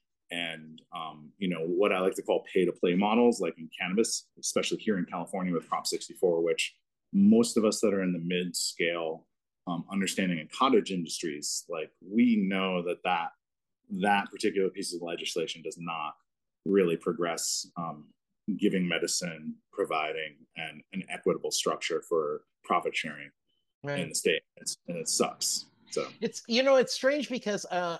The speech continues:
Speaker 2: I, I know that the last time that I was in California, I saw three or four different, very professional looking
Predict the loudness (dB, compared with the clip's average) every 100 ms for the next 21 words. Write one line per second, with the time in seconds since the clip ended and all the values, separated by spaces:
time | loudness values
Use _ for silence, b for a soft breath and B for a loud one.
0 | -6 -6 -4 -2 0 0 0 -2 -2 0
1 | -2 -2 -4 -2 0 -2 -2 -6 -8 -4
2 | -4 -2 -4 -2 -2 -2 0 0 2 2
3 | 0 -2 -2 0 -2 -4 -2 -2 -4 -8
4 | -10 -4 -2 -2 -4 -6 B B -12 2
5 | 6 6 4 2 -2 0 0 0 -2 -4
6 | -6 -8 -4 -2 -2 -4 -6 -6 -10